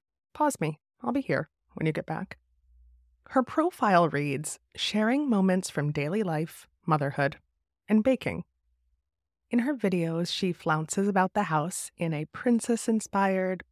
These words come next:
puffy-sleeved dress, all while preparing pumpkin pie dip and homemade vanilla maple syrup.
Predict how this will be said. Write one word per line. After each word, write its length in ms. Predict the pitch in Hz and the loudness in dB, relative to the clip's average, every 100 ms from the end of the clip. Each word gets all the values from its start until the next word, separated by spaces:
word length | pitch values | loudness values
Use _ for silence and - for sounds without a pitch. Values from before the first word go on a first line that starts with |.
| - | -8
puffy-sleeved 720 | - 240 233 - 208 202 - | -4 -2 -2 -2 -2 -4 -4
dress, 500 | - 156 156 - - _ _ _ _ - | -2 -2 -2 -8 -14 _ _ _ _ 2
all 320 | 196 220 226 | 4 4 2
while 240 | 196 185 | 2 2
preparing 580 | - 190 - 170 160 156 | 0 -6 -2 0 0 -2
pumpkin 460 | - 202 - 185 175 | -2 -4 0 0 0
pie 240 | - 277 | 0 0
dip 320 | 277 269 - - _ - | 2 -2 -4 -20 _ -4
and 200 | 196 180 | -2 -2
homemade 480 | - 202 202 190 | 0 2 2 0
vanilla 400 | 180 185 165 170 | 2 2 4 2
maple 340 | 160 151 - 147 | 2 0 -2 -6
syrup. 460 | - - - - | -4 -4 -4 -6